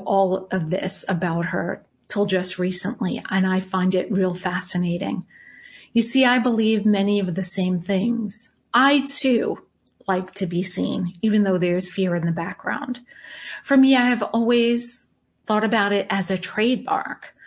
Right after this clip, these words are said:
Maybe it's my fashion and marketing background. I don't know.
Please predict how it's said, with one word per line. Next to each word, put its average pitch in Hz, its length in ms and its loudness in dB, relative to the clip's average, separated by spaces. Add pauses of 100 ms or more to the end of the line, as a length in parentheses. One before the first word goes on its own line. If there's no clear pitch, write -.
(440)
Maybe 185 280 0
it's 202 180 0
my 214 140 4
fashion 220 460 0
and 214 160 4
marketing 214 480 2
background. - 560 -6
I 180 140 -2
don't 196 260 -2
know. 214 280 -6